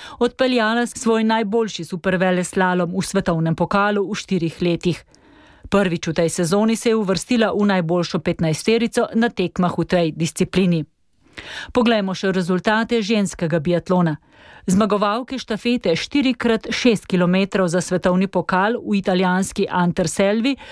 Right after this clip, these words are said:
so Francozinje, ki so premagale Švedsko in Nemčijo.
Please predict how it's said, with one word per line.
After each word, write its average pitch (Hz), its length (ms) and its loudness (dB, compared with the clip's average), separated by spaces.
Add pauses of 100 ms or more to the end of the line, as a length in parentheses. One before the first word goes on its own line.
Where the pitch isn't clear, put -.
(140)
so 220 320 0
Francozinje, 214 840 0
ki - 140 -4
so 185 120 0
premagale 185 640 0
Švedsko 180 480 -2
in 175 160 2
Nemčijo. 156 380 0